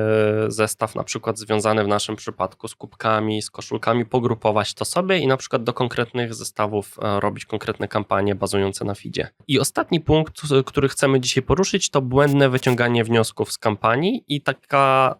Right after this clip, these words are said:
powiedziałbym, nazwałbym to nieumiejętna analityka. Dużo osób błędnie analizuje te kampanie. Na przykład,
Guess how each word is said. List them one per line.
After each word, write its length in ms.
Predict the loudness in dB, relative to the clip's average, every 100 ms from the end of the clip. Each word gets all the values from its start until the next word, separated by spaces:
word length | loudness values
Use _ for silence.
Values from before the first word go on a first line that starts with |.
| _ _
powiedziałbym, 640 | -2 0 2 2 0 0
nazwałbym 460 | 0 0 0 -2 -2
to 120 | 0
nieumiejętna 680 | 0 2 2 0 -2 -4 -4
analityka. 720 | -2 -2 -4 -8 -4 0 0 -2 _ _ -2
Dużo 280 | 2 4 4
osób 300 | 2 0 -6
błędnie 480 | 2 4 4 2
analizuje 520 | 2 0 0 -2 -2 -2
te 100 | -8
kampanie. 420 | -8 -4 -4 -2
Na 120 | -2
przykład, 540 | -2 -2 0 0 -2